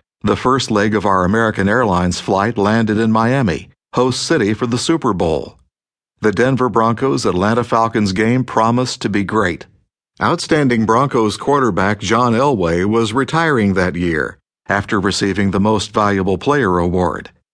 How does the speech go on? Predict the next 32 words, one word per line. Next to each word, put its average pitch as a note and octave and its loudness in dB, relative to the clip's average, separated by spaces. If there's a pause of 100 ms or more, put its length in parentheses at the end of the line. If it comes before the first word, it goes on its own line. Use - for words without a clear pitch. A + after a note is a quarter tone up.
(320)
We G2 0
would G#2+ 2
have G#2 0
enjoyed G2+ 0
watching G2+ 0
the G2+ -2
game, E2+ -2
no G#2+ 2
doubt G#2 0
about F#2+ 0
it. C#2 -14 (720)
The A2 2
next F3+ 0
leg A#2 2
of G#2 0
the G2 0
flight G2+ 0
took C3+ 0
us C3 -2
from G#2 0
Miami G2 2
to A2+ -4
Port-au-Prince, A#2+ -2
Haiti's G2+ 0
capital. B2+ -2 (640)
Then A2+ 2
we G2+ 0
boarded A2 0
a F#2 0
small G2+ 0
twenty-seat A#2 -2
plane D2+ -2